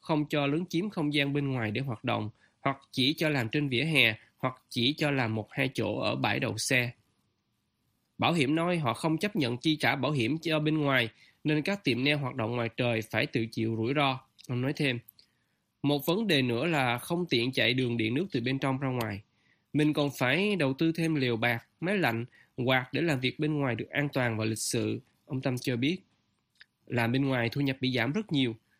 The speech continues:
đến bảy mươi lăm phần trăm. Trong khi đó, tiền nhà, tiền nhân viên, tiền điện nước, tất cả các chi phí đều phải trả đầy đủ.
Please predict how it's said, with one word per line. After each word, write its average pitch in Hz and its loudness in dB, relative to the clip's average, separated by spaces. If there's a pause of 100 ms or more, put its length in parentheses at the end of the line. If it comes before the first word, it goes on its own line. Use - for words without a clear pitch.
(140)
đến 190 0
bảy 143 2
mươi 190 -2
lăm 170 0
phần 131 -2
trăm. 151 0 (420)
Trong 160 2
khi 175 0
đó, 175 0
tiền 147 2
nhà, 131 2
tiền 135 2
nhân 165 2
viên, 170 0 (340)
tiền 143 4
điện 127 0
nước, 196 -2 (100)
tất - -8
cả 123 4
các 185 -6
chi 147 -2
phí 165 -2
đều 127 0
phải 110 -2
trả 127 0
đầy 131 0
đủ. 113 -2